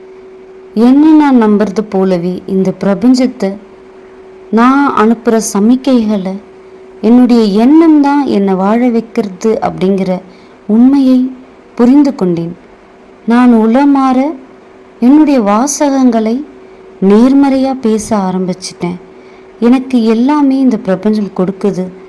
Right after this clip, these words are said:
என்னுடைய அனைத்து சந்தோஷங்களையும் இந்த பிரபஞ்சம் கொடுக்குது. அனைத்திற்கும் நன்றி. இந்த பிரபஞ்சத்திற்கு முழு நன்றி. என்னுடைய நேர்மறை ஆற்றலுக்கு நன்றி. என்னுடைய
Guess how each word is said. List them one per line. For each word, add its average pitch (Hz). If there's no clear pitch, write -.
என்னுடைய 247
அனைத்து 277
சந்தோஷங்களையும் 208
இந்த 196
பிரபஞ்சம் 202
கொடுக்குது. 185
அனைத்திற்கும் 254
நன்றி. 190
இந்த 208
பிரபஞ்சத்திற்கு 220
முழு 220
நன்றி. 190
என்னுடைய 254
நேர்மறை 269
ஆற்றலுக்கு 240
நன்றி. 190
என்னுடைய 247